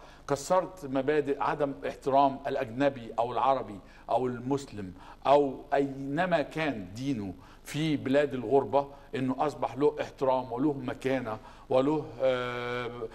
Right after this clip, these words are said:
مواقع ومراكز دولية. آه، كل الكلام ده أنا بعتبرها، آه، يعني الحمد لله إن ربنا مكنني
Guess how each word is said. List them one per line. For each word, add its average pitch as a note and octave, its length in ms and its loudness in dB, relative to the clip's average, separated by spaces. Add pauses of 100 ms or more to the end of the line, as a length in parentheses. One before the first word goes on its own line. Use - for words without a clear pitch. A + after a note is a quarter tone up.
(180)
مواقع C3+ 460 2
ومراكز B2 720 -2
دولية. B2+ 560 -2 (420)
آه، A#2 80 -2
كل G#3+ 240 6
الكلام F#3+ 360 0
ده F3 120 6
أنا E3 80 2
بعتبرها، E3 680 0 (300)
آه، B2 800 -2 (920)
يعني A#2+ 280 -4
الحمد E3 280 -2
لله D#3+ 320 0 (240)
إن C3 100 -2
ربنا D3+ 460 -2 (180)
مكنني D3+ 680 -2